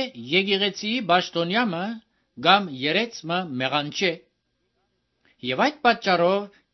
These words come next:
եկեղեցին վնաս հասնի, այդ պարագային անհրաժեշտ է հրաբարակավ հանդիմանությունը։ Ադոր պետք է հետևի ենթակային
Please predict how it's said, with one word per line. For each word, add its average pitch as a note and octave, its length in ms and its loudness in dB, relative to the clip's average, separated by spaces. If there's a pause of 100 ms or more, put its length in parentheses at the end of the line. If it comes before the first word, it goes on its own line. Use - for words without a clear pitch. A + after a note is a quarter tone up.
եկեղեցին F#3 1000 0
վնաս C3 360 -6
հասնի, D#3 500 -6 (1080)
այդ C4+ 200 -2
պարագային C#3 720 2 (380)
անհրաժեշտ D#3+ 800 -2
է F3 120 2 (360)
հրաբարակավ D#3 800 0 (120)
հանդիմանությունը։ E3 880 -8 (2750)
Ադոր B3 380 2
պետք E3 280 0
է D3 80 0
հետևի C#3 460 -2 (200)
ենթակային F#3+ 840 2